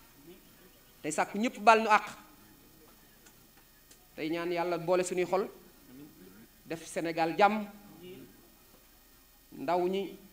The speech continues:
mag ñi, ñi tawat, ñi nekk ci lopitaal yi,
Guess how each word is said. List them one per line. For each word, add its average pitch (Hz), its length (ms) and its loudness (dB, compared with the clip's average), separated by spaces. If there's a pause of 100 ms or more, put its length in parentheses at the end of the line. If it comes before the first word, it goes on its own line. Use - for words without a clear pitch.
(220)
mag 185 280 0
ñi, 196 320 -2 (160)
ñi 156 200 0
tawat, 196 260 4 (400)
ñi 151 100 -4
nekk 185 240 -4
ci 196 80 -6
lopitaal 202 480 2
yi, 208 100 -4